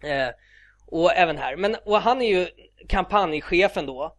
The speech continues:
till Will Ferrell, som har varit med den här k-, knasiga karaktären och stött honom i, vad är det, åtta år. Och plötsligt mitt i filmen, när Will Ferrells karaktär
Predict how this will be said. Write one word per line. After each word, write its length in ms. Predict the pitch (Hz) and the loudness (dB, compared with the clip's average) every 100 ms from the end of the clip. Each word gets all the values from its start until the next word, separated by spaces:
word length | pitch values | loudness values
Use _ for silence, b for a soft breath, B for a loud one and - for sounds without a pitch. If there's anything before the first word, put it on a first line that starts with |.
| _ | _
till 200 | - 160 | -6 -4
Will 200 | 151 151 | -2 -4
Ferrell, 440 | - 127 110 170 208 b b | -4 -6 -4 -4 -4 b b
som 180 | - 220 | 0 4
har 80 | 226 | 6
varit 180 | 233 185 | 6 6
med 340 | 185 269 269 190 | 4 2 0 -4
den 180 | 190 214 | 0 2
här 120 | 180 | 2
k-, 160 | 156 - 170 170 170 _ _ | 0 -12 -18 -20 -20 _ _
knasiga 540 | - 240 247 185 - 151 | -10 0 2 2 2 -2
karaktären 600 | 165 156 - 202 196 151 | 2 0 4 4 4 0
och 140 | 180 | -6
stött 420 | - - 233 233 - | -6 0 0 0 -2
honom 400 | 165 135 123 143 | -2 -2 -10 -14
i, 280 | 160 147 - b b b | -12 -10 -10 b b b
vad 120 | 185 | 4
är 100 | 202 | 6
det, 60 | |
åtta 400 | 160 208 - - | 4 0 -2 -4
år. 320 | 139 110 151 196 b b b b b b b | -6 -6 -8 -8 b b b b b b b
Och 160 | - 202 | -4 0
plötsligt 500 | 233 233 - 247 302 | 4 4 4 -2 -2
mitt 260 | 269 220 - | 0 0 0
i 60 | 175 | -2
filmen, 680 | - 220 226 147 135 185 226 _ - | 0 0 2 0 -4 -6 -8 _ -4
när 300 | 220 294 285 - - - 247 | 4 6 6 2 -6 -6 -2
Will 140 | 254 | -2
Ferrells 520 | - 240 262 269 247 | 2 6 8 6 2
karaktär 720 | - 247 226 165 135 147 202 | -4 -2 -2 -4 -6 -6 -10